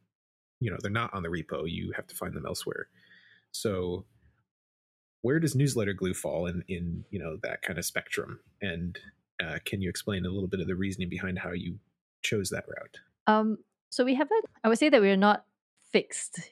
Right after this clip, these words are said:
Speaker 2: on where we wanna be yet. And I say this, like, with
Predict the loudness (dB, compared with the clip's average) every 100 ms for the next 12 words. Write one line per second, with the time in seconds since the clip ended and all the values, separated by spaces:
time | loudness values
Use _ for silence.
0 | _ _ _ _ -6 0 0 2 4 4
1 | 4 4 2 0 -2 -4 -2 0 0 -2
2 | _ _ _ _ _ _ _ -2 2 2
3 | 4 4 8 6 6 2 0 -4 _ _
4 | _ 0 2 2